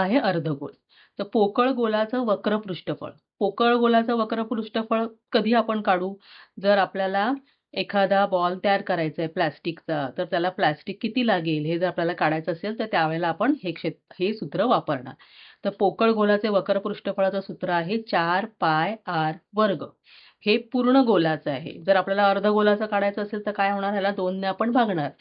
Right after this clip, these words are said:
म्हणजे चार भागिले दोन होईल दोन, म्हणजे दोन पाय आर वर्ग. त्यानंतरचं सूत्र आहे भरीव अर्धगोलाचे एकूण पृष्ठफळ. तर भरीव अर्धगोलाचे एकूण पृष्ठफळ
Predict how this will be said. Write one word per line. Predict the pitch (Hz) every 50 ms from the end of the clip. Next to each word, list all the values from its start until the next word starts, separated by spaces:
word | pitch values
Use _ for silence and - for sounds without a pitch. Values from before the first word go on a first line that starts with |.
| - - - - _ _ -
म्हणजे | 165 170 170 196 202 -
चार | 196 180 185 185
भागिले | 196 190 175 190 190 196
दोन | 185 190 190 190
होईल | 190 185 185 190 220 247 220 170
दोन, | 190 180 156 139 135
म्हणजे | 139 143 147 165
दोन | 165 175 180 185 196 208 202
पाय | 208 170 156 156 160 165 - -
आर | 170 156 160 190 285 - - _ _ _ _ -
वर्ग. | 165 180 147 127 107 - - _ _ _ _ _ - - - _ _ -
त्यानंतरचं | 190 196 196 208 208 202 220 220 208 226 226
सूत्र | 226 220 220 226 220
आहे | 214 208 202 214 233 226
भरीव | 175 165 180 185 202 208 214 233 240 240 -
अर्धगोलाचे | 190 185 190 185 196 202 190 196 185 185 190 190 185 - 220 233 226 226 -
एकूण | 190 190 180 - - 233 240 247 254
पृष्ठफळ. | 254 - 233 202 - - - 190 175 170 - - - - _ _ _ - - - - - _ _ _ -
तर | 185
भरीव | 170 156 190 190 190 208 220 240
अर्धगोलाचे | - - - 196 196 185 190 208 208 202 196 196 202 202 202 - 208
एकूण | 202 208 - 208 208
पृष्ठफळ | 208 202 190 - - 220 208 208 214 214 233